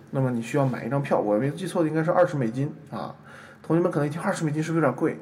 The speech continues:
我跟你说，绝对太值了啊！你进去玩一圈，你会发现才二十美金，你觉得都便宜了啊。OK，进去买了票之后呢，他会让你存包啊，你如果想存的话可以存，不想存也没关系啊。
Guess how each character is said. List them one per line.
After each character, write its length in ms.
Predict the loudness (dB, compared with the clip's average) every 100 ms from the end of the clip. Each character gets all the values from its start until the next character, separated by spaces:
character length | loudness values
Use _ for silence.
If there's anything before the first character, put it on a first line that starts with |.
| -14 -8
我 40 | 0
跟 80 |
你 40 | 2
说， 80 | 0
绝 300 | -2 2 2
对 200 | 4 0
太 360 | 0 -4 -2 -4
值 220 | -6 -4
了 200 | -4 -6 -10 -20 -4
啊！ 160 | 0 2
你 120 | 2
进 140 | 4
去 60 | 6
玩 240 | 6 4
一 40 | 4
圈， 140 | 4
你 60 | 4
会 160 | 4
发 160 | 4 4
现 80 | 2
才 140 | 0
二 200 | 4 4
十 120 | 4
美 120 | 0
金， 240 | 0 -2 -4 -6 -18 -4
你 100 | 2
觉 120 | 4
得 60 | 4
都 100 | 2
便 400 | 0 -2 0 2
宜 60 |
了 160 | 0 -2 -10 -14
啊。 160 | -8 -4 -2
OK， 280 | 0 0 -2 -10 -18 -18 -20 4
进 200 | 10 10
去 60 |
买 220 | 10 8 8
了 80 |
票 180 | 8 8
之 140 | 8 6
后 100 | 6
呢， 140 | 6
他 80 | 6
会 100 | 6
让 140 | 6
你 40 | 2
存 280 | 0 0
包 100 | 4 4 4 -2 -6
啊， 140 | -4
你 60 | 0
如 80 | 0
果 60 |
想 200 | 0 -2
存 160 | -4 -4
的 80 | -2
话 160 | -2
可 120 | 0 0
以 80 |
存， 260 | 0 -4 -10 -8
不 60 |
想 120 | -6 -6
存 180 | -6 -8
也 20 |
没 120 | -6
关 180 | -2 -2
系 140 | -4
啊。 200 | -6 -8